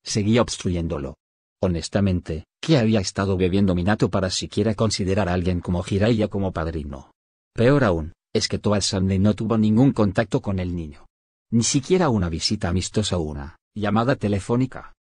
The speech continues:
Si Jiraiya no iba a atender las necesidades del chico,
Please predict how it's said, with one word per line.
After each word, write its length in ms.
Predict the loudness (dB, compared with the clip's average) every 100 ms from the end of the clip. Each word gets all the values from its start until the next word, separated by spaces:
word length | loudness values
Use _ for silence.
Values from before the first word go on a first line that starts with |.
| _ _
Si 160 | -8 -8
Jiraiya 480 | -2 2 2 2 4
no 100 | 4
iba 260 | 4 4
a 20 | 2
atender 320 | 2 2 2
las 160 | 0
necesidades 680 | -2 -4 -4 -2 0 2 2
del 160 | -2 -6
chico, 420 | -8 -8 -10 -14